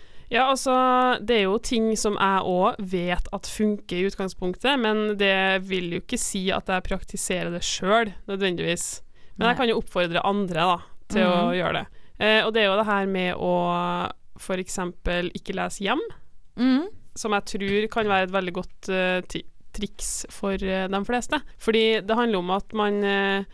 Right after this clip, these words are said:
Speaker 1: eh, skiller business and pleasure, sant?
Speaker 2: Ja.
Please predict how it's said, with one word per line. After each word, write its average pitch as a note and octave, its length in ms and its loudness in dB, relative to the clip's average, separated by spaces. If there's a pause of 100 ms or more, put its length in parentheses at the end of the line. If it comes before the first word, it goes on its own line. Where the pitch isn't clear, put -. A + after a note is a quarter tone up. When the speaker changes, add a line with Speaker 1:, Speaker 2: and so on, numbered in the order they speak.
(240)
Speaker 1:
eh, G3 140 2
skiller G3 760 2
business F3+ 420 -4
and F3+ 140 -2
pleasure, G3 400 -2
sant? - 440 -4
Speaker 2:
Ja. G3+ 180 -2